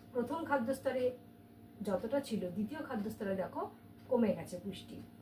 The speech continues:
তৃতীয় খা-, খাদ্য স্তর তার থেকে কমেছে, চতুর্থ খাদ্য স্তরে তার থেকেও কমেছে। তাহলে তার মানে আমরা কি বুঝছি? যত পিরামিড, আহ, উৎপাদক থেকে যত আমরা উচ্চতর খাদক পর্যায়ে পৌঁছবো তত কিন্তু খাদ্য বা পুষ্টির যোগান কমবে।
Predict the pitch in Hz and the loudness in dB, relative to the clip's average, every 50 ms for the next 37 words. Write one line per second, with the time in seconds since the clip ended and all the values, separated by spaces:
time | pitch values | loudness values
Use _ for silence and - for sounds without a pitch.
0 | - - - 285 277 - 311 285 - 247 269 262 233 220 226 226 202 214 247 - | -16 -6 -4 -4 -4 -2 -4 -6 -4 -2 -4 -4 -4 -4 -2 -2 0 0 0 0
1 | - - 330 370 381 - - - - - 311 320 - - - 320 - 277 - 208 | 2 2 4 4 2 0 -4 -6 0 0 0 0 0 -4 -10 -6 -4 -2 -2 0
2 | 196 185 180 175 - - 170 - - - - - - - 214 - - 220 208 247 | 2 0 0 0 -2 -6 -10 -10 -12 -16 -18 -18 -10 -8 -6 -6 -6 -6 -8 -6
3 | 254 - 247 233 214 233 247 - - 339 370 370 359 - - 214 214 - - 214 | -4 -2 -2 -2 -2 -2 -4 -4 -4 -4 -4 -4 -2 -2 -2 -2 -2 -2 -4 -4
4 | 185 190 180 175 180 180 175 175 - - 180 180 - - - - - - - - | -2 -2 -2 -2 -4 -4 -4 -6 -8 -8 -10 -12 -12 -14 -18 -18 -18 -6 0 0
5 | 202 202 208 247 247 - - - 240 220 220 233 240 262 277 302 302 302 311 311 | 2 2 2 0 -2 -4 -2 2 4 4 6 6 4 4 2 2 2 2 0 0
6 | - 311 311 269 311 285 269 - 359 415 427 - - - - - - - - 160 | 0 -2 -2 -2 -2 -2 2 4 4 4 4 0 -6 -14 -16 -18 -14 -12 -8 2
7 | 196 214 208 208 208 - 349 349 - - 254 240 254 254 262 277 285 - 196 214 | 6 8 8 8 6 4 2 2 0 -2 0 4 4 4 4 4 2 0 0 -2
8 | 214 208 190 190 185 185 185 - - 220 - - 320 320 320 349 330 - - 330 | -2 2 4 4 4 4 2 0 -4 -8 -2 2 4 4 4 4 2 0 -4 -6
9 | - 262 233 185 - 202 190 190 - 294 311 311 285 240 240 277 311 - - 269 | -2 -2 0 2 4 4 4 4 4 6 6 6 8 8 8 8 6 6 4 -4
10 | - - - 349 349 359 349 - - - 233 208 208 214 - - 262 262 226 240 | -4 -2 0 2 6 6 6 4 4 4 4 4 4 4 4 4 4 4 6 6
11 | 277 277 - - 226 180 180 180 208 226 196 202 247 349 359 - - - - - | 6 6 6 6 4 4 4 4 2 2 2 4 4 4 2 -2 -10 -18 -18 -8
12 | - - 226 233 - 359 349 349 330 - - 185 - - 240 214 202 190 185 254 | 2 4 4 6 6 6 6 6 4 2 0 -2 -2 2 4 4 4 6 6 4
13 | 262 269 269 262 - 208 196 - - - 262 - - 208 190 - 214 277 339 494 | 6 6 4 2 0 -4 -8 -6 -8 -8 -8 0 4 4 6 8 8 8 8 6
14 | - - - - - - 269 269 240 202 180 170 165 165 | 2 -6 -14 -14 0 6 8 8 8 8 6 4 2 -2